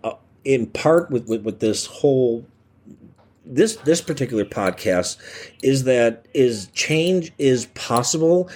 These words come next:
but it is not easy. It is not immediate. The S S R Is, they do not work in a day or two days or three days. They take four, six, eight weeks to work.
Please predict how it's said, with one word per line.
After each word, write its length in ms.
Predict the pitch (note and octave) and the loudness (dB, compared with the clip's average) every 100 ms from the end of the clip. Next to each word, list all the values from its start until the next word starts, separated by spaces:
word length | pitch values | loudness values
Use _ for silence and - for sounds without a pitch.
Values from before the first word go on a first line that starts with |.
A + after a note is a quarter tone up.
| - - | -8 -2
but 120 | C#3 | 0
it 180 | D#3+ D3+ | 4 4
is 200 | C#3 B2+ | 2 0
not 320 | C3+ C3+ - | 0 -2 -2
easy. 420 | C3 C#3+ D3+ D#3+ D3+ | 2 2 4 2 2
It 140 | C#3 C#3 | 0 2
is 160 | B2+ | 2
not 280 | C3+ C3 - | 0 -2 -2
immediate. 680 | C#3+ C3+ C#3 D#3+ C3+ F2+ - - - - | -2 0 0 2 2 0 -2 -16 -18 -2
The 180 | C3 C#3+ | 2 2
S 160 | D3 | 2
S 140 | D3+ - | -2 2
R 300 | C#3+ C#3+ D3 | 2 2 0
Is, 140 | C3+ | 0
they 140 | C3 C#3 | 2 2
do 140 | D3 | 2
not 240 | D3 C#3 | 0 -2
work 280 | C3 D3 C#3+ | 2 2 2
in 80 | C#3+ | 0
a 60 | C#3 | 0
day 340 | B2 B2+ C#3 | 2 2 2
or 160 | C3 B2+ | 2 0
two 200 | - D3 | 0 2
days 280 | C3+ C#3 C3 | 4 2 0
or 60 | |
three 240 | - C3+ C3 | -4 -2 2
days. 240 | C3 A2 | 2 2
They 120 | B2+ | 0
take 300 | C3 C3 B2 | 0 -2 -4
four, 300 | - D3 C#3 | -4 -4 -2
six, 320 | - D3 B2+ - | -2 -4 -4 -6
eight 220 | D3 C3 | -6 -2
weeks 240 | C#3 C3+ - | 0 -2 -4
to 120 | A#2+ | 0
work. 400 | A#2 F#2+ - | 2 2 -2